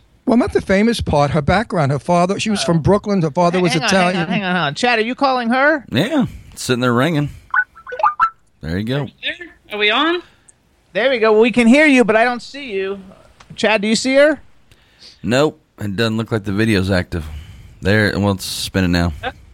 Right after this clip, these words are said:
Speaker 4: is it
Speaker 3: There we
Speaker 4: there?
Speaker 3: go.
Speaker 4: We
Speaker 3: Ta-da.
Speaker 4: there?
Speaker 1: Oh, boy.
Speaker 2: La-di-da.
Speaker 3: W-, we
Speaker 1: See,
Speaker 3: got her.
Speaker 1: da-da, da-da, da-da.
Speaker 3: Good to go.
Speaker 4: Sorry about that, guys. I don't know what happened there.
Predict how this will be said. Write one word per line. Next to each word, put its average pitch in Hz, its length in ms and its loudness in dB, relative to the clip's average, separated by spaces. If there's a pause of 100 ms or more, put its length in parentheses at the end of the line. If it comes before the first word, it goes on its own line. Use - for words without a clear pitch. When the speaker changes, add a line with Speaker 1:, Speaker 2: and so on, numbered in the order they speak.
(540)
Speaker 4:
is - 140 -10
it - 40 0
Speaker 3:
There 170 200 4
we 127 80 0
Speaker 4:
there? 117 60 0
Speaker 3:
go. 110 560 2 (340)
Speaker 4:
We - 80 -6
Speaker 3:
Ta-da. 127 840 2
Speaker 4:
there? 120 40 -8 (2750)
Speaker 1:
Oh, 214 200 -4
boy. - 140 0
Speaker 2:
La-di-da. 208 960 2
Speaker 3:
W-, - 380 -10 (280)
we 113 120 2
Speaker 1:
See, 107 80 2
Speaker 3:
got - 200 6
her. 160 80 4
Speaker 1:
da-da, 202 440 2
da-da, 208 420 4
da-da. 196 300 2 (100)
Speaker 3:
Good 139 160 0
to 113 40 -12
go. 139 260 2 (800)
Speaker 4:
Sorry 311 280 -4
about 190 260 -6
that, 185 140 -10
guys. 269 340 -6
I 208 120 -10
don't 254 100 -10
know 185 100 -6
what 190 160 -6
happened - 300 -8
there. 269 220 -2